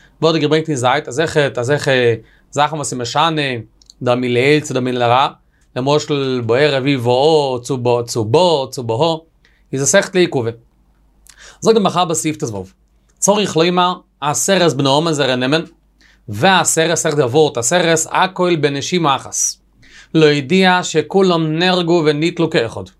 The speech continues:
אבער אין די גאנצע מגילה, איז ווי א פסוק מיט א פסוק, זאל ער נישט מאכן, גרויסע הפסקה, נאר הפסקה, אוקיי, פון כדי נשימה, האבן דאס לערנען באיגרס. זאגט דער חי אדם,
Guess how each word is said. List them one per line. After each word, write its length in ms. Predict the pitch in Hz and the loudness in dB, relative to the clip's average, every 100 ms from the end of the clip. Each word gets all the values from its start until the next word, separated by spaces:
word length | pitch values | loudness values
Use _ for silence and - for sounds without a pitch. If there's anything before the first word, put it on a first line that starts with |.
| _ _ _ _ - - | _ _ _ _ -18 -6
אבער 120 | 98 | -2
אין 80 | 110 | 0
די 100 | 123 | 2
גאנצע 320 | 131 196 202 | 0 -2 -2
מגילה, 360 | 185 156 156 156 | -2 0 0 0
איז 320 | 165 170 143 | -2 -6 -6
ווי 100 | 165 202 170 | -4 0 0
א 20 | - | 2
פסוק 260 | 196 185 | -2 -2
מיט 120 | 165 143 | -2 -2
א 80 | 127 | 0
פסוק, 380 | 147 160 220 220 - _ _ _ _ | 0 0 -2 -6 -10 _ _ _ _
זאל 180 | - 143 | -2 0
ער 60 | 139 | 0
נישט 140 | 120 | -2
מאכן, 260 | 165 175 190 | 0 0 0
גרויסע 300 | 165 170 165 | 0 0 0
הפסקה, 360 | - 156 143 | 0 -2 -2
נאר 160 | 143 165 | -2 0
הפסקה, 220 | 151 - | 0 0
אוקיי, 320 | 175 151 165 | -2 0 0
פון 160 | 151 139 | 0 -2
כדי 260 | 120 151 156 | -2 0 0
נשימה, 380 | 131 - 208 202 196 - _ | -2 -2 0 0 -2 -12 _
האבן 120 | 131 | -2
דאס 240 | 151 147 - | -2 -2 -4
לערנען 220 | 185 180 | -4 -2
באיגרס. 680 | 160 151 135 104 92 - - _ _ _ _ _ _ _ | 0 0 -2 -4 -6 -8 -8 _ _ _ _ _ _ _
זאגט 240 | 117 196 | -4 -2
דער 100 | 220 | 0
חי 240 | 214 151 113 | 0 0 0
אדם, 380 | 156 123 107 | 0 0 -6